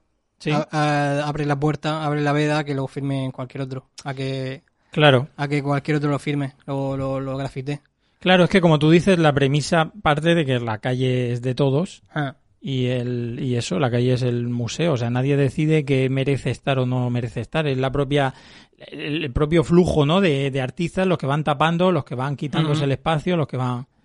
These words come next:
Speaker 2: Ujú.
Speaker 1: Claro.
Speaker 2: De hecho, taparse está muy mal considerado en el mundo del graffiti.
Speaker 1: ¿Sí?
Speaker 2: Sí.
Speaker 1: ¿No es algo normal?
Speaker 2: Es, mm, está mal considerado. Si llegas y tapas a alguien y, y con tu propio graffiti, está mal considerado.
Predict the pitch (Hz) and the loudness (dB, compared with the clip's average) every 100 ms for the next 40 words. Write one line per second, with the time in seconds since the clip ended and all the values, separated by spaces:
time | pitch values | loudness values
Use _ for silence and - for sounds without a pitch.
0 | _ _ _ 160 151 160 170 - - - | _ _ _ -4 -2 -2 -2 -6 -14 -14
1 | - 151 190 151 135 151 196 196 170 170 | -6 -4 -2 -2 -2 -4 -2 -2 -2 -2
2 | 175 165 131 139 135 180 151 139 139 135 | -2 -4 -6 -8 -6 -4 -4 -4 -4 -4
3 | 147 139 131 147 165 151 _ _ _ - | -4 -4 -6 -10 -14 -16 _ _ _ -10
4 | 147 - - - 156 - _ 151 151 156 | -4 -4 -6 -4 -4 -6 _ 0 2 2
5 | 165 147 143 127 120 190 339 _ - 160 | 2 4 4 2 2 -2 -4 _ -4 -2
6 | 165 151 - - - - 156 151 147 147 | -2 -4 -6 -6 -10 -10 -8 -6 -8 -8
7 | 147 - 170 170 160 156 151 147 135 - | -10 -6 -4 -4 -6 -6 -6 -8 -12 -12
8 | 147 151 170 170 175 170 165 175 - 170 | -8 -4 -4 -4 -2 -2 -2 -6 -8 -8
9 | 165 156 165 190 220 254 _ _ _ _ | -8 -8 -4 -4 -4 -8 _ _ _ _
10 | _ - 151 151 147 143 139 135 135 131 | _ -10 -6 -4 -4 -6 -10 -12 -14 -16
11 | 131 131 131 _ _ _ _ 147 147 147 | -16 -18 -20 _ _ _ _ -10 -8 -10
12 | 143 147 139 147 156 147 160 165 185 196 | -8 -8 -8 -8 -6 -6 -8 -6 -4 -4
13 | 165 - 147 147 147 147 131 123 | -4 -8 -12 -10 -12 -12 -14 -18